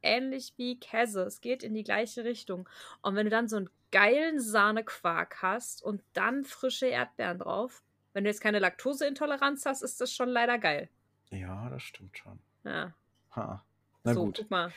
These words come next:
Speaker 2: So
Speaker 1: Dann
Speaker 2: gut,
Speaker 1: hätten
Speaker 2: wie wir träumen können, können wir dann auch in Kapitel fünfundzwanzig weitermachen. Eine gute Träumerin heißt dieses.
Speaker 1: Hm.
Speaker 2: Und auch euch wünschen wir,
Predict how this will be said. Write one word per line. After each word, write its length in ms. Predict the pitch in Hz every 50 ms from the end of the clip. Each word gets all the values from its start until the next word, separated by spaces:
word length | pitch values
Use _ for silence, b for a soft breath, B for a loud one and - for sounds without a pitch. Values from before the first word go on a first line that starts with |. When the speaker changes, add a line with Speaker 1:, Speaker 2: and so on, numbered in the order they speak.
| B B B _
Speaker 2:
So 200 | - - 151 160 143
Speaker 1:
Dann 160 | 123 120 143
Speaker 2:
gut, 100 | 202 208
Speaker 1:
hätten 160 | - - 139 131
Speaker 2:
wie 60 | 120 120
wir 140 | 156 190 -
träumen 560 | - - - - 113 123 151 180 185 190 190
können, 380 | - - 165 160 165 170 170 -
können 240 | - 147 139 139
wir 80 | 139 135
dann 160 | 131 123 127
auch 280 | 131 139 127 127 - -
in 280 | - - 117 113 113 110
Kapitel 360 | - 117 - - 113 113 113
fünfundzwanzig 720 | - - 113 107 107 104 - - 101 98 101 - - -
weitermachen. 520 | 87 87 - 123 127 135 139 139 - - -
Eine 240 | - 104 98 95 95
gute 340 | - 120 139 175 - 220 -
Träumerin 760 | - - - - 143 147 139 123 92 - 92 107 139 156 147 - _ _ _
heißt 220 | 113 113 - - -
dieses. 380 | 101 90 95 127 180 - - _ _ _ _ _ _ _
Speaker 1:
Hm. 220 | 381 262 196 190 - - _ _ _
Speaker 2:
Und 320 | 208 208 208 208 - -
auch 380 | - - 98 98 98 - - -
euch 280 | 101 110 135 160 - -
wünschen 400 | - 120 127 - - 135 127 117
wir, 460 | 113 117 117 117 117 117 113 117 120